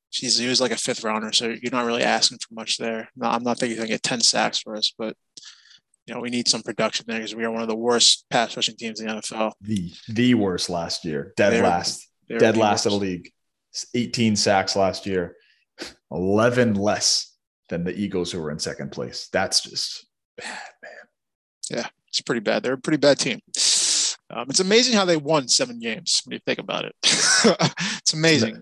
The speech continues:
Speaker 2: It's Matty Ice and Kyle Pitts. <laughs>
Speaker 1: It's, yeah, literally. And Cordell Patterson.
Speaker 2: Yeah,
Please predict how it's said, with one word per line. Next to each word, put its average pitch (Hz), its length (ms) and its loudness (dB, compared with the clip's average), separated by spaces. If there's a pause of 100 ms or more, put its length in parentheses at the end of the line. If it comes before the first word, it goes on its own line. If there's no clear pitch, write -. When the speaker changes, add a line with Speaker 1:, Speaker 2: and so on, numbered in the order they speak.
Speaker 2:
It's - 140 -14
Matty 127 320 0
Ice 170 260 2
and 123 260 -6
Kyle 160 240 4
Pitts. - 400 -2 (320)
<laughs> - 40 -4
Speaker 1:
It's, - 360 -8
yeah, 135 280 4
literally. 117 480 -2 (340)
And 117 240 -2
Cordell 143 340 4
Patterson. 110 480 2 (140)
Speaker 2:
Yeah, 104 280 4